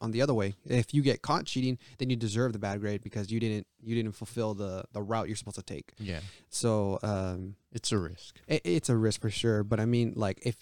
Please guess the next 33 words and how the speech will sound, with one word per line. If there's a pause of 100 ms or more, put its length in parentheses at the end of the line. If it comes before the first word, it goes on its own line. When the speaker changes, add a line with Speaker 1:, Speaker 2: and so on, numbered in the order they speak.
Speaker 1:
if
it
works
out, (800)
the
grade's
yours, (100)
you
know?
Speaker 2:
Yeah.
Speaker 1:
You
earned
that. (520)
Uh,
same
thing
can
be
said
about,
like,
literally
anything.
Like,
sure,
they
want
you
to
do
it
this
way,